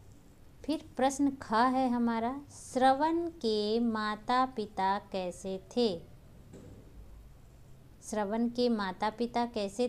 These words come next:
थे, बताइए। तो इसका उत्तर होगा, श्रवण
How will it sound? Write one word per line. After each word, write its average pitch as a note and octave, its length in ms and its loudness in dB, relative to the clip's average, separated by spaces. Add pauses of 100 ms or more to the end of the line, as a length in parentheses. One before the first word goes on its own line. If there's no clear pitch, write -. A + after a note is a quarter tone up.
थे, E4 100 -4
बताइए। A3 580 -2 (4000)
तो B3+ 200 -2
इसका A#3+ 360 -2
उत्तर G#3+ 380 -4
होगा, G#3 460 -4 (920)
श्रवण C4+ 680 4